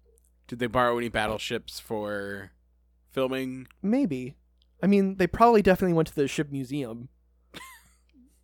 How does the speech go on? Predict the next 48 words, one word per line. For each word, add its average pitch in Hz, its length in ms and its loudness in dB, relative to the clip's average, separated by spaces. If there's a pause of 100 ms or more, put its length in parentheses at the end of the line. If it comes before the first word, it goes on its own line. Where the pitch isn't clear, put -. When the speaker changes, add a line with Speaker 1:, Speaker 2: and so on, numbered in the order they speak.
(360)
Speaker 1:
So - 240 -10
took 143 220 -8
some 123 160 -10
pictures 120 320 -12
of 113 120 -8
ships. - 440 -8
Speaker 2:
Yeah. 208 200 0 (920)
I 175 100 4
mean, 170 180 2
like, 147 180 -2
the 160 100 6
one 147 480 0
where, 143 140 -2 (120)
where 139 340 -4
the 135 280 -4
naval 143 320 0
address 131 300 -2
was 127 120 -10
happening, 123 340 -10
like, 120 200 -10
that 131 120 -2
was 123 140 -8
a 123 40 -8
Speaker 1:
Oh. 123 120 -4
Speaker 2:
museum. 120 400 -4 (560)
But, 143 240 0
uh, 139 420 2 (200)
but 151 100 -2
Gambit 208 300 6
sees 185 200 4
his 156 100 -2
brother's 151 360 6
ship - 300 2
explode 143 340 6
all 143 140 8
the 143 100 2
way, 131 300 -2 (840)
and 131 360 -8
he - 120 -10
wants 139 180 -4
to - 60 -18
go 147 80 2
back 135 220 -2
to - 80 -20
the 143 100 -2
John 131 240 -4
Paul 131 220 0
Jones, 127 460 -6